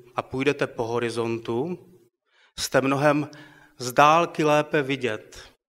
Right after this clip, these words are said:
než když budete skrytí za horizontem. Využívat pozadí, to znamená zeď, živý plot, les. Čím bu-, budu blíže,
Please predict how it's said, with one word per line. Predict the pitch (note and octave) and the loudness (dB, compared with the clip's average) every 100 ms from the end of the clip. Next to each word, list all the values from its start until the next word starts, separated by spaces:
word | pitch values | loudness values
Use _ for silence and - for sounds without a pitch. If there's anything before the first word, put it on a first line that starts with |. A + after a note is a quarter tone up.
| _ _ _ | _ _ _
než | D3 D#3+ D3+ | -4 -2 -2
když | D3 | -4
budete | C#3 C#3 C#3+ | 0 0 0
skrytí | - C#3 B2+ C3+ B2+ | -2 -2 -2 -2 -2
za | B2 | 0
horizontem. | A#2 A#2 A2 G#2+ G#2 G#2+ G#2 G#2 _ _ _ _ _ _ _ _ _ _ - - | -2 -4 -4 -8 -10 -12 -12 -16 _ _ _ _ _ _ _ _ _ _ -20 -12
Využívat | A#2+ C#3 D3 C3+ C#3+ C#3+ | -2 0 0 0 2 2
pozadí, | - D3 C#3 C#3 A2+ A2 - _ _ _ _ - - - | 2 2 4 2 0 -10 -14 _ _ _ _ -20 -20 -8
to | A#2+ | -4
znamená | B2+ C3+ C#3+ C3 G#2+ G2+ G2+ _ _ _ _ _ _ _ | 2 4 4 2 0 -4 -12 _ _ _ _ _ _ _
zeď, | A#2+ C#3+ C3+ C#3+ C#3 - - - _ _ _ | 2 8 8 8 2 -8 -12 -16 _ _ _
živý | A2+ A#2 C#3+ C#3+ C#3 | -8 -2 -2 0 -4
plot, | C3+ C3 B2 B2 - - - | -2 2 2 2 -6 -20 -2
les. | B2 A#2+ - - - - _ _ _ _ _ _ _ _ _ _ _ _ _ _ _ | 2 2 2 -2 -6 -16 _ _ _ _ _ _ _ _ _ _ _ _ _ _ _
Čím | - E3 F3+ | -2 0 2
bu-, | F#3+ F3 | 2 2
budu | F3+ E3 | 4 4
blíže, | C3 B2+ B2 A#2+ C3 C3 | 4 -2 -2 2 2 2